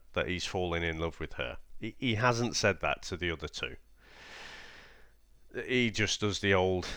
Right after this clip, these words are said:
"I'm gonna say nothing and lean in for a kiss." But not only that,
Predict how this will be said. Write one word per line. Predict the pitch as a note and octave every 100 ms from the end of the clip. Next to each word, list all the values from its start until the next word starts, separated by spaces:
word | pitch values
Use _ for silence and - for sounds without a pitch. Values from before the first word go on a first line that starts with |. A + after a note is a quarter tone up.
| - -
"I'm | G2 F#2+
gonna | F#2
say | - F2+ F2
nothing | F2 - E2
and | D#2+ E2
lean | E2+ E2
in | D#2
for | - D2
a | D2
kiss." | - D2 - - - - F#3+ -
But | C#4
not | B3+
only | G#3+ D3
that, | - D3